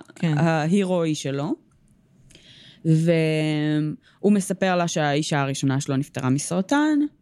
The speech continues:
Speaker 2: אה, וששרונה, רעייתו השנייה, הייתה בעצם המטפלת של הילדים מטעם משרד הביטחון, ושהם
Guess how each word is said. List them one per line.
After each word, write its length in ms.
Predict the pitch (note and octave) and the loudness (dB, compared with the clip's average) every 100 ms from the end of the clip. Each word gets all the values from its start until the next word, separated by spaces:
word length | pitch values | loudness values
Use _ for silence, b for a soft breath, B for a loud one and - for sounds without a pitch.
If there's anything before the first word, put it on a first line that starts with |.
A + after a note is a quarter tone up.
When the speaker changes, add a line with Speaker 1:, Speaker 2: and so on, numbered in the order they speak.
| b b b - | b b b 0
Speaker 2:
אה, 240 | D#3 D3 D3 | 2 2 0
וששרונה, 760 | D3+ F3 - D#3+ G3 D4 B3+ A3 | -2 -4 -4 -2 0 0 0 0
רעייתו 420 | E3 D#3 - E3+ | -2 -2 -2 -2
השנייה, 640 | D#3+ - D#3 F#3+ B3 B3 C4+ b b b - | -2 -2 0 0 0 -2 -6 b b b -2
הייתה 220 | D#3+ G3+ | 2 2
בעצם 340 | F#3 G3 A#3 | 2 0 -2
המטפלת 720 | G3 E3 - - - A3 A#3 | -2 -4 -4 -6 0 0 0
של 100 | - | 0
הילדים 400 | E3 D3+ D3+ E3 | 0 0 0 0
מטעם 320 | D#3+ D3+ D#3 D3+ | -2 -2 -2 -2
משרד 280 | - C#3+ | -4 -4
הביטחון, 640 | C#3+ C3+ C3+ - C3+ C#3+ B3+ G4+ B B B D#3+ | -2 -4 -8 -4 0 2 2 -2 B B B 0
ושהם 380 | D#3 F#3 G3+ | 2 2 2